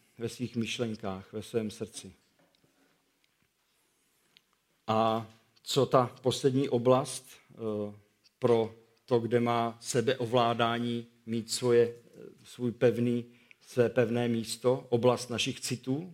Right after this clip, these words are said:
anebo možná, možná to trošku v-, eh, řeknu výstižnějším slovem než city, možná co takhle naše nálady a oblast, eh, toho sebeovládání na tomto poli.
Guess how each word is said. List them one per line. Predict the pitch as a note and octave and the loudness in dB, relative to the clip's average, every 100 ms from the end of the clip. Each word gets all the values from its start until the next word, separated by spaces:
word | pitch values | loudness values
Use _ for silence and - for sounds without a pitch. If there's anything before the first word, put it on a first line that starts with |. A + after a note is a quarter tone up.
| - | -8
anebo | A2+ A#2 | -2 0
možná, | B2 A#2+ B2+ B2+ - - - | 0 0 0 0 -4 -20 -10
možná | A#2+ B2 | -4 -4
to | B2 | -2
trošku | B2 B2+ - - C3 - - - _ - | -2 -2 -2 0 -2 -2 -20 -20 _ -20
v-, | G2+ G#2 G#2 - | -20 -18 -16 -4
eh, | B2 A#2 | 0 0
řeknu | B2+ B2+ A#2+ | 0 -2 -4
výstižnějším | B2 - B2 C3 B2+ C3 | -4 -6 -4 -4 -4 -6
slovem | - C3+ C3 C3+ C3+ C3 - | -6 0 2 2 0 -8 -8
než | B2+ - | -8 -6
city, | - C3+ C3 | -4 -4 -2
možná | C3 B2 B2 B2+ B2 | -2 -2 -2 -2 -4
co | B2 B2 | -6 -4
takhle | C3+ B2+ C3+ | -4 0 -2
naše | B2+ A#2 C3 | 0 -2 0
nálady | B2 A#2 A#2 A#2+ G#2+ F#2+ _ _ _ _ _ _ _ - | 0 2 0 0 -2 -8 _ _ _ _ _ _ _ -6
a | G#2+ G#2 - | -4 -4 -4
oblast, | A2 A#2+ A#2 - - - _ | -4 -2 -2 -4 -16 -20 _
eh, | - G#2+ | -18 -18
toho | - G#2+ G#2+ | -16 -14 -10
sebeovládání | - G#2+ - A2 A2+ A2 A2+ A2 A2 | -6 -4 -4 -2 0 0 -2 -2 -4
na | G#2+ | -6
tomto | G2+ A2 G2+ G#2+ | -8 -8 -6 -6
poli. | - G2+ | -2 -4